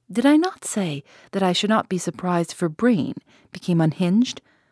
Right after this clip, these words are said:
Altogether a most tragic case, the Renaud case." However, Hastings,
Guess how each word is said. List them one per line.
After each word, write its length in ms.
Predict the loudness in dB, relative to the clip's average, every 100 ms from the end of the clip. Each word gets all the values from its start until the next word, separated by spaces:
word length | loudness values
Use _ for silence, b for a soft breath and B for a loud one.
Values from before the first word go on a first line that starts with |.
| _ _ _ -8
Altogether 460 | -8 -4 -4 -2
a 40 | 0
most 240 | -2 -4
tragic 420 | -4 -4 -4 -8
case, 500 | -6 -4 -2 -6 -10 b b b -8
the 100 | -2
Renaud 340 | 2 4 4 0
case." 500 | -10 -10 -10 -12 -12 _ _ _ _ _ _ _ _ _ _ _ _ _ 2
However, 340 | 4 6 4
Hastings, 500 | 0 -4 -2 -4 -4